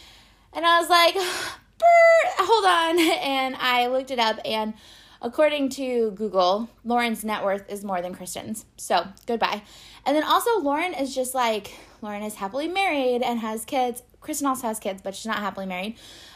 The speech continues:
Um, and I just feel like Lauren has just very steadily been involved in the things she's been involved in. And I feel like,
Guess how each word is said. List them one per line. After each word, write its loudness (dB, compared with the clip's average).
Um, 0
and -2
I 2
just -2
feel -2
like -2
Lauren -2
has -6
just -8
very -4
steadily -2
been -2
involved -4
in -8
the -10
things -8
she's -12
been -4
involved -8
in. -2
And -8
I -4
feel -2
like, -2